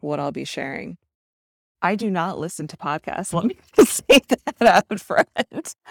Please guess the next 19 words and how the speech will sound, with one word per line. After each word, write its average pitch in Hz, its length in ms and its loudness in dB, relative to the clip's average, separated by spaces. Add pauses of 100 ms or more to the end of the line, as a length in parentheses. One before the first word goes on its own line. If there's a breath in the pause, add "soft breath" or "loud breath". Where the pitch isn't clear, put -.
(300 loud breath)
I 196 80 2
am 202 180 2
not 175 220 4
a 170 60 -4
podcast 160 520 -2
person, 160 380 -6
and 170 240 -4
yet 202 300 0 (400)
I 170 180 0
have 185 240 -2
felt 170 340 -4
pulled 202 640 -2
to 196 140 -4
this 170 200 -6
world 190 540 0 (540)
for 170 320 -2
years. 156 680 -4 (240)
I - 200 -6 (120)
have 147 580 -10